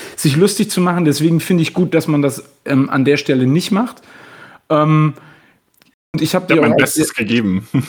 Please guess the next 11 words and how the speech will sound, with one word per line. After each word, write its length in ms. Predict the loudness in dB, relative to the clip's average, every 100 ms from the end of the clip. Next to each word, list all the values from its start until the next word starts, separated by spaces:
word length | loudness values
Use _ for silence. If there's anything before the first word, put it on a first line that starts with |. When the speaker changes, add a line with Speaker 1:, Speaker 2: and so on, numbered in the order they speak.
| -6 -4
Speaker 2:
<laughs> 360 | -2 -2 0 0
Speaker 1:
<laughs> 400 | -2 -2 -2 -4
Jetzt 260 | -2 0 0
fang 220 | -2 2
nicht 240 | 2 2 0
an. 220 | -2 -4 -14 _ _ _ -4
Nach 220 | -2 -2
einer 240 | 0 0
Stunde, 260 | 0 -2 0
acht 180 | -2 -2
Minuten, 560 | -4 -2 -2 -2 -6